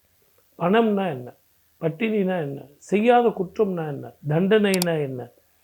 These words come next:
நேர்மையா நடப்பது என்ன? உண்மையிலேயே உங்க உழைப்புனா என்ன? உயர்வுனா என்ன? வேர்வைனா என்ன? ஆகவே, சுப கிரகங்கள் வந்து நல்ல பலனை கொடுக்கும், அசுப கிரகங்கள் வந்து நமக்கு ஏதோ இல்லாததெல்லாம்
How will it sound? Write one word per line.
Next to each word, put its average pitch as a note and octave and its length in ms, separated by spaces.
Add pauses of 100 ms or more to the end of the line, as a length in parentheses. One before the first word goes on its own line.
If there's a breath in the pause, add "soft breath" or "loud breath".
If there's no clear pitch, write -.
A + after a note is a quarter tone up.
(380 soft breath)
நேர்மையா A#3+ 520
நடப்பது F#3 480
என்ன? C#3+ 260 (680)
உண்மையிலேயே A#3+ 640
உங்க G#3+ 260
உழைப்புனா F#3+ 640
என்ன? C#3 320 (280)
உயர்வுனா G3+ 600
என்ன? C#3 180
வேர்வைனா A3+ 1000
என்ன? F#3 420 (300)
ஆகவே, C4+ 380 (120)
சுப F4 240
கிரகங்கள் C#4 560
வந்து A3 280
நல்ல G3+ 280
பலனை G#3 400
கொடுக்கும், F#3+ 460
அசுப A3 360
கிரகங்கள் F#3+ 500
வந்து F3 480 (180 loud breath)
நமக்கு F#3 340
ஏதோ F#3+ 420
இல்லாததெல்லாம் G3+ 840